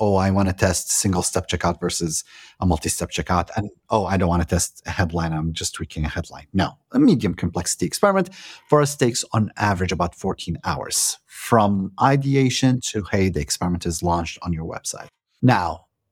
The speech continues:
again, this depends on the complexity of the experiment. I think the standard, by the way, in the industry is around twenty-two, twenty-two hours. Again, for us, I would say twelve hours is the average. I think for us, a complicated experiment might take anywhere between sixteen to twenty-four hours.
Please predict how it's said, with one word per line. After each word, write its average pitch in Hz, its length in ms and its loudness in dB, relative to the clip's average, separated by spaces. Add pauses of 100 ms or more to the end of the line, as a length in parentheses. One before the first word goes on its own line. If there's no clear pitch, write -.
again, 101 300 2
this 110 160 0
depends 120 320 -2
on 123 80 0
the 120 80 -6
complexity - 760 -4
of 95 160 -4
the 101 60 -6
experiment. 92 320 0
I 95 60 4
think 120 180 4
the 95 60 -2
standard, 92 300 2
by 92 100 0
the 90 100 -2
way, 90 80 0
in 87 80 0
the 87 80 -2
industry 90 320 0
is 82 80 0
around 82 380 -2
twenty-two, 80 580 -2 (220)
twenty-two 87 420 -2
hours. - 480 -6 (400)
Again, 95 360 0 (120)
for 101 160 4
us, 92 140 2
I 87 80 0
would 90 100 0
say 92 140 0
twelve 87 240 -2
hours 85 500 -2
is 87 220 0
the - 220 -6
average. 90 440 -2
I 87 100 -4
think - 340 -4
for 92 240 0
us, - 280 -2
a 85 240 -8 (240)
complicated 98 640 -2
experiment 123 580 0
might 113 200 2
take 98 160 -4
anywhere 92 180 0
between 87 220 -4
sixteen - 440 -2
to 90 100 -4
twenty-four 85 1000 -6
hours. - 460 -4